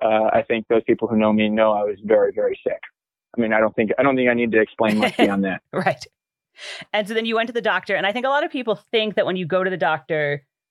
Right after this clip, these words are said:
Speaker 2: at least for pro athletes, like, they just know what's on the banned list and what isn't. But that's not true. Like, doctors, doctors don't know the
Speaker 1: They
Speaker 2: banned
Speaker 1: have no
Speaker 2: list.
Speaker 1: idea.
Speaker 2: Yeah.
Speaker 1: And us as athletes, I mean, they put the onus on the athletes, but
Speaker 2: Right.
Speaker 1: I mean, us as athletes, we have no medical knowledge.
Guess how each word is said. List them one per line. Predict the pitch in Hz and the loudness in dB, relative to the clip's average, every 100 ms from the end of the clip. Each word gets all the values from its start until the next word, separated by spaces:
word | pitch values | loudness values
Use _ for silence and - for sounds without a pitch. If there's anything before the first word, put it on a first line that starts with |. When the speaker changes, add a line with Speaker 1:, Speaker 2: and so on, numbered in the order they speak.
| - | -6
Speaker 2:
at | |
least | 185 180 | -4 -2
for | 170 | -6
pro | - 175 | -2 0
athletes, | 170 165 147 | 0 -2 -6
like, | 160 | -4
they | - 156 | -2 -2
just | 156 147 - | -2 -4 -6
know | 143 143 147 | -2 0 0
what's | 147 | -2
on | - 143 143 | -2 -2 0
the | 139 131 - _ _ | 0 0 -4 _ _
banned | - 131 135 | -6 -6 -4
list | 135 - | -6 -4
and | 123 | -6
what | - | -4
isn't. | 147 113 | -4 -4
But | 147 | -4
that's | 165 | -2
not | 185 135 | -2 -2
true. | - | -4
Like, | 127 131 | -4 -2
doctors, | 147 143 147 135 - - _ - 139 _ _ _ | -4 -2 -6 -6 -10 -20 _ -18 -18 _ _ _
doctors | 131 - 180 | -14 -6 -4
don't | 123 120 | -4 -4
know | - - | -4 -2
the | - | 0
Speaker 1:
They | 147 | 2
Speaker 2:
banned | |
Speaker 1:
have | 151 | 0
no | 123 127 | 2 2
Speaker 2:
list. | 127 123 | 4 4
Speaker 1:
idea. | 131 113 92 - _ - | 2 0 -4 -18 _ -2
Speaker 2:
Yeah. | |
Speaker 1:
And | 147 | 2
us | 139 175 | 2 2
as | 170 | 0
athletes, | 131 151 165 131 120 _ _ _ | 0 0 0 -4 -4 _ _ _
I | 175 | 0
mean, | 185 160 | 2 2
they | 160 | 2
put | 165 240 | 2 2
the | - | 2
onus | 156 180 175 | 2 0 0
on | 139 | 0
the | 113 | 0
athletes, | 98 190 - 110 - | -2 -2 -2 -4 0
but | 131 | 0
Speaker 2:
Right. | - - - | 0 -4 -2
Speaker 1:
I | |
mean, | 156 131 | 0 2
us | 202 262 | 0 2
as | 131 - | 0 0
athletes, | 196 - 107 - | -2 -2 -8 -2
we | 170 | 2
have | 339 | 2
no | 123 123 | 2 0
medical | 120 127 - 117 | 0 -2 -2 -6
knowledge. | 113 117 170 247 | -4 0 2 0